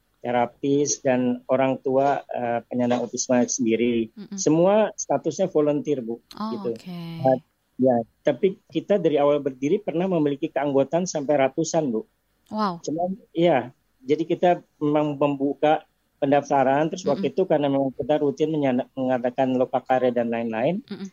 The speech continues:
Speaker 1: itu mereka mendaftar gitu, ya. Cuman saat ini memang kita belum perbarui lagi gitu.
Speaker 2: Total sampai
Speaker 1: Datanya
Speaker 2: saat ini
Speaker 1: terakhir
Speaker 2: ada berapa nih, Pak, jumlahnya kalau mungkin, eh, update yang terbarunya kepengurusannya?
Speaker 1: Eh, masih, ya, masih proses, Bu. Cuman
Speaker 2: Hmm.
Speaker 1: masih ratusan sih, mungkin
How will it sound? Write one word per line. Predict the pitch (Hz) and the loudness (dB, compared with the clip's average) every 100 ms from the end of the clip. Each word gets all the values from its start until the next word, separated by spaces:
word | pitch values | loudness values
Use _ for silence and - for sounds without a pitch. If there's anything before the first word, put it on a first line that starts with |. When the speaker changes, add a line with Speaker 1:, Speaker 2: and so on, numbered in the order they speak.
| _ | _
Speaker 1:
itu | - 131 185 190 | -6 0 2 2
mereka | 156 143 165 | 2 0 0
mendaftar | 143 120 - 127 127 | 2 0 -2 -4 -4
gitu, | 113 - 117 | -4 -6 -6
ya. | 123 147 _ _ - | -4 -8 _ _ 0
Cuman | 170 202 | 2 4
saat | 175 165 | 2 2
ini | 165 202 | 2 2
memang | 185 185 | 2 2
kita | 185 185 208 | 0 -2 -2
belum | 147 147 147 | 0 0 0
perbarui | 139 131 131 131 | -2 2 0 2
lagi | 127 123 113 113 107 | 0 0 -2 -8 -8
gitu. | - - _ | -16 -20 _
Speaker 2:
Total | - 226 285 | -6 0 2
sampai | 285 - 220 | 4 2 2
Speaker 1:
Datanya | |
Speaker 2:
saat | 226 269 | 2 2
ini | 285 | 0
Speaker 1:
terakhir | 220 | -2
Speaker 2:
ada | 190 | -2
berapa | 185 170 | -4 -4
nih, | 170 165 | -8 -8
Pak, | 156 _ _ _ _ - | -12 _ _ _ _ -16
jumlahnya | 190 180 180 180 170 165 - | -12 -8 -6 -6 -8 -12 -8
kalau | 165 160 160 | -6 -6 -8
mungkin, | 160 170 165 160 - | -10 -10 -10 -10 -14
eh, | - 170 160 | -14 -10 -4
update | 180 175 180 - 175 | -4 -2 -4 -4 -10
yang | 170 | -8
terbarunya | 170 165 160 165 156 156 - _ _ _ _ _ _ _ - | -8 -6 -6 -6 -10 -12 -16 _ _ _ _ _ _ _ -14
kepengurusannya? | 185 180 175 160 165 175 | -10 -6 0 4 6 6
Speaker 1:
Eh, | 175 | 4
masih, | 170 165 - _ _ _ _ | 0 0 -6 _ _ _ _
ya, | 170 185 | 2 2
masih | 175 160 - 156 | 2 0 -2 -4
proses, | 147 123 - 175 | -2 -2 0 -4
Bu. | 185 165 | -4 -6
Cuman | 160 196 | 0 2
Speaker 2:
Hmm. | 190 | 4
Speaker 1:
masih | 156 180 151 151 151 | 2 2 4 4 4
ratusan | 147 - 151 - 165 165 | 0 -4 -6 -2 -2 -2
sih, | 160 | -6
mungkin | 165 131 170 180 | -6 -2 0 0